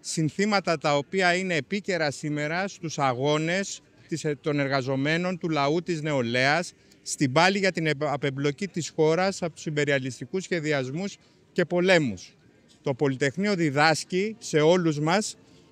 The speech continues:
ότι αυτός ο αρνητικός σχετισμός δύναμης που σήμερα υπάρχει μπορεί να ανατραπεί μέσα από την οργανωμένη λαϊκή πάλη, μέσα από τη σύγκρουση με την εξουσία των μονοπωλίων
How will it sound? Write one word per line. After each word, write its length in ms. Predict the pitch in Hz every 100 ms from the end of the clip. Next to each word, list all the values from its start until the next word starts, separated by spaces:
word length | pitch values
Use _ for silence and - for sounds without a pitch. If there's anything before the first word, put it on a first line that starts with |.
| -
ότι 400 | 151 156 - 156
αυτός 440 | 143 135 208 226
ο 80 | 220
αρνητικός 560 | 190 170 160 143 220 220
σχετισμός 640 | - 185 165 156 208 170
δύναμης 440 | 165 214 190 175
που 100 | -
σήμερα 420 | 139 - 208 190 151
υπάρχει 460 | 135 185 202 202
μπορεί 360 | 160 151 160 233
να 100 | 208
ανατραπεί 800 | 180 151 139 123 - 143 165 220 _ - _
μέσα 320 | 143 165 208
από 160 | 214 190
την 160 | 175 170
οργανωμένη 720 | 147 143 147 147 190 214 185
λαϊκή 460 | 156 143 131 -
πάλη, 560 | 165 - 131 139 165 214 - _ -
μέσα 300 | 139 180 214
από 180 | 208 196
τη 120 | 160
σύγκρουση 520 | 135 196 196 214 202
με 120 | 196 170
την 160 | 156
εξουσία 520 | 143 - 131 - 214
των 140 | 185 175
μονοπωλίων 840 | 160 147 123 123 120 151 180 214